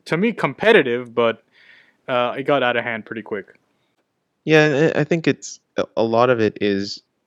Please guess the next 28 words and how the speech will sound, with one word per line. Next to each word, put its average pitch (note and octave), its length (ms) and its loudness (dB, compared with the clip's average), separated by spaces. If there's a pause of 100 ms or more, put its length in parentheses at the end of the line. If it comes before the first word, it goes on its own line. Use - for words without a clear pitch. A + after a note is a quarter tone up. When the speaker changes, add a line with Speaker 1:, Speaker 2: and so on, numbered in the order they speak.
(140)
Speaker 2:
is A2+ 100 0
just - 320 -2
small C3 280 2
mistakes, G#2 720 0
dumb C#3 260 -2
turnovers G2+ 540 -2
that G2 100 0
went G#2 160 -2
into G#2 140 -4
the G2 100 -6
net, G2 320 -2
you G2 100 -4
know, G2 140 2
or G2+ 100 2
just, G#2 200 -4
like, G2+ 220 0
one G#2+ 520 0
mo-, G#2 180 -2
moment G#2+ 340 0
of - 120 -8
poor G#2 200 0
coverage G2+ 420 0
and F#2+ 80 -6
it - 80 -10
went F#2+ 140 -6
into F#2+ 160 -10
the F#2+ 80 -8
net. G2+ 240 -2